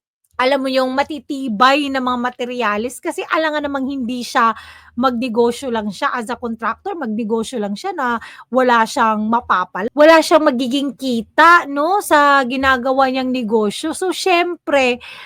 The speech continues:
talaga namang, um, mangyayari dyan, eh, eh, gagamit talaga ng mas, ah,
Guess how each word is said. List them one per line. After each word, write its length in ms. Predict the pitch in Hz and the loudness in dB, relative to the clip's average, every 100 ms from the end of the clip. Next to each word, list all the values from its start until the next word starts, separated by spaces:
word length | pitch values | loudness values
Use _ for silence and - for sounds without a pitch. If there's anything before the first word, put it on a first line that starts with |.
| - _ | -20 _
talaga 380 | 349 359 320 339 | 2 2 0 -2
namang, 560 | 339 302 269 262 247 - - _ _ | 0 2 2 0 -4 -12 -20 _ _
um, 580 | 285 285 269 262 262 254 - _ - - | 4 4 4 0 -6 -8 -14 _ -20 -8
mangyayari 840 | 285 349 370 359 339 285 294 294 202 | -4 -2 -2 0 2 2 2 -4 -4
dyan, 460 | 214 196 196 226 | -2 -2 -2 -6
eh, 580 | 277 269 262 254 247 247 _ _ _ _ - | -6 -4 -2 -2 -2 -6 _ _ _ _ -14
eh, 540 | 277 269 269 262 254 220 _ _ _ _ _ _ _ _ _ _ - | -10 -6 -4 -4 -4 -8 _ _ _ _ _ _ _ _ _ _ -6
gagamit 560 | 330 370 330 277 269 - | -2 4 4 4 0 -4
talaga 480 | 208 190 175 233 254 | -4 -4 -2 -2 -2
ng 320 | 269 262 262 | -4 -4 -2
mas, 400 | 254 247 - - | -2 -2 -6 -2
ah, 160 | 247 | -2